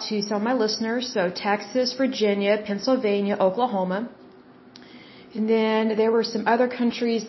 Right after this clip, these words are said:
in the other podcast, Canada, Great Britain, I believe Denmark. Let me pull up my list. It's really interesting to see all the different countries that have been listening, and it's really neat.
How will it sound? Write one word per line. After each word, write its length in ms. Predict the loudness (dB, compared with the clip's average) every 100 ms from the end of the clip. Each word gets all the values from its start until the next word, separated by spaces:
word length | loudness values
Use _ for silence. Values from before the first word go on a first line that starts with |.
| -2
in 140 | 0
the 100 | 2
other 160 | 2 2
podcast, 880 | 0 0 0 0 2 2 2 -2 -12
Canada, 720 | -6 -2 0 2 4 4 2
Great 360 | 4 4 4 -2
Britain, 560 | 0 0 -2 -4 -6 -16 -20 -20 -12 -2
I 120 | 0
believe 500 | 2 2 2 -2 0
Denmark. 800 | 4 4 4 2 0 -2 -6 -16 -20 -20 -20 -20 -20 -20 -10
Let 80 | -8
me 60 | -4
pull 120 | 0
up 140 | 0 0
my 120 | -2
list. 640 | -2 -4 -4 -6 -12 -18 -20 -20 -20 -20 -20 -20 -20 -20 -20 -8
It's 160 | -2
really 200 | 2 4
interesting 420 | 4 2 0 2 2
to 100 | 0 -4
see 360 | -4 -2 0 0
all 200 | 2 2
the 80 | 2
different 400 | 0 -2 -4 -6
countries 400 | -4 -6 -4 -6 -2
that 80 |
have 120 | -2 -2
been 140 | -4
listening, 420 | -4 -4 -6 -4
and 100 | -2
it's 200 | -4 -4
really 200 | -4 -2
neat. 380 | -4 -6 -6 -10